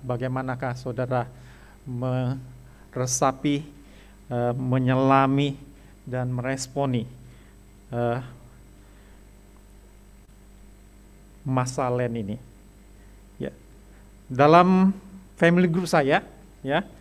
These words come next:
saya mencoba bertanya apa yang mereka alami selama masa Lent. Ya.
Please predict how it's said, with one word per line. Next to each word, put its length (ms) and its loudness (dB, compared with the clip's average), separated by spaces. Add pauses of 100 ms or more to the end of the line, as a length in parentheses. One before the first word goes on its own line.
(180)
saya 320 4
mencoba 480 4
bertanya 560 2 (400)
apa 400 4
yang 320 2
mereka 480 4 (240)
alami 400 6
selama 400 0
masa 320 -2
Lent. 320 2 (640)
Ya. 160 -6